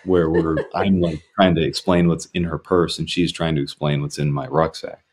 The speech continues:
Speaker 1: So, yeah, I think finding that fine line is very important, but,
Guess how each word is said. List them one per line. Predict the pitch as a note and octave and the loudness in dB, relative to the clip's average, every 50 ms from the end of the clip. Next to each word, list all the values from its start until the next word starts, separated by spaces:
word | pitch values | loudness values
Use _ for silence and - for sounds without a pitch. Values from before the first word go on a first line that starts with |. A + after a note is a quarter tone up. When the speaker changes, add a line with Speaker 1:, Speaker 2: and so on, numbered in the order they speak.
| _ _ _ _ _ _ _ _ _ _ | _ _ _ _ _ _ _ _ _ _
Speaker 1:
So, | - - F#2 E2 D#2+ C#2+ - - - - - _ _ _ _ _ _ _ - | 0 4 6 6 6 4 0 -2 -8 -10 -12 _ _ _ _ _ _ _ 4
yeah, | G2+ F2+ D#2+ D#2 | 6 6 6 6
I | D#2 E2+ | 4 2
think | F2 - G2+ F#2 E2 - - _ _ _ _ _ _ _ _ _ - - | 2 4 4 4 4 2 -4 _ _ _ _ _ _ _ _ _ -4 2
finding | - G2+ G#2 G2+ G2+ F#2+ | 6 6 8 8 8 6
that | F2+ D#2+ D2 - | 6 4 2 4
fine | F2 F2 E2+ E2 D#2+ | 4 4 4 4 4
line | D#2 D#2+ D#2+ D#2 C#2+ | 4 4 4 2 2
is | C2+ | 0
very | C2 C2 D2+ D#2+ D#2+ D2+ | 2 2 4 4 4 4
important, | C#2 C2+ C2+ - - F#2 F2 D#2 D2 C#2+ C2+ C2+ | 2 0 -2 2 4 4 6 6 4 0 -2 0
but, | C#2 D2+ C#2+ - | 0 0 0 0